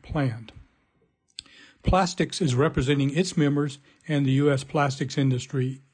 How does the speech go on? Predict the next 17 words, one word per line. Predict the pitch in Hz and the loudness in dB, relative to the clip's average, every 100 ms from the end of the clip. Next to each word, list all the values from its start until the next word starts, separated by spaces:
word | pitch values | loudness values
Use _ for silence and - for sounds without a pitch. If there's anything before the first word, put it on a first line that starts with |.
| - | -2
in | 147 | -2
the | 131 | 0
talks. | - 117 - - - _ - - _ _ | 0 -2 -4 -16 -18 _ -20 -20 _ _
So, | - 147 | -2 2
Matt, | 156 156 123 - _ _ _ | 4 2 0 -8 _ _ _
what | 226 262 | 2 2
is | 165 | 2
the | 160 - | -2 2
ultimate | 175 180 170 156 - | 0 2 0 0 -2
goal | 135 147 135 120 131 - | 2 4 4 0 -10 -6
of | 143 | -2
the | 127 | 0
U | 127 143 147 | 0 0 0
N's | 139 131 - - | 0 -2 -6 -8
global | 127 143 147 139 | 0 0 0 -4
plastic | - 139 135 - 131 | -6 -4 -4 -6 -8
negotiations? | 131 131 127 127 135 123 - 110 - | -6 -4 -6 -4 -6 -6 -10 -16 -20